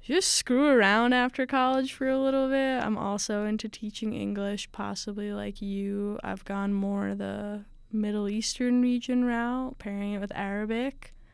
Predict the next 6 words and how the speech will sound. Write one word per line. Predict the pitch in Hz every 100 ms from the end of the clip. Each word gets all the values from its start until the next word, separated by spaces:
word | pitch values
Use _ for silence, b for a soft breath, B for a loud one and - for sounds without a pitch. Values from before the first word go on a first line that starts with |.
| b b b -
I | 208 202 208
really | 208 202 208 208
like | 190 190 -
philosophy | - 233 277 - 269 262
classes, | 254 233 233 - 226 226 226 -
history, | 214 - - 214 214 214 214 220